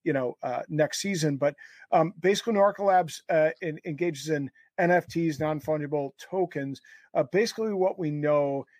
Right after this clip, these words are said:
is that, uh, they're gonna do, uh, digital promos and collectibles, player packs, um,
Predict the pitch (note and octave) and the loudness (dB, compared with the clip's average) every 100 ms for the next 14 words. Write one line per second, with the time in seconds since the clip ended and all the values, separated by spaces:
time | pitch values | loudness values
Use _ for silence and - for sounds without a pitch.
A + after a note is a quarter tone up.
0 | _ - D#3 - D3+ C#3+ - D#3+ D3 C#3+ | _ -2 -2 0 2 2 -2 -4 -2 -4
1 | - C#3+ D#3 D3 D#3 D3 C#3 D3+ C#3+ - | -6 -2 -2 0 -2 -4 -4 -4 -4 -6
2 | D#3+ C#3 B2+ F3 F3+ F3+ F3+ E3 - F3 | -6 -6 -2 0 2 2 2 0 -2 0
3 | E3 D#3+ C#3 D3 - D3 D3 D#3 - D3+ | 2 2 0 -8 -10 -8 -4 -4 -4 -4
4 | D3+ D3+ C#3+ - - _ - E3+ E3 D#3+ | 0 -2 -4 -12 -20 _ -2 2 4 2
5 | - D3+ D3+ D3+ - - _ _ - D3+ | 0 0 2 0 -8 -16 _ _ -4 0
6 | D3 C#3+ C#3 | 2 0 -4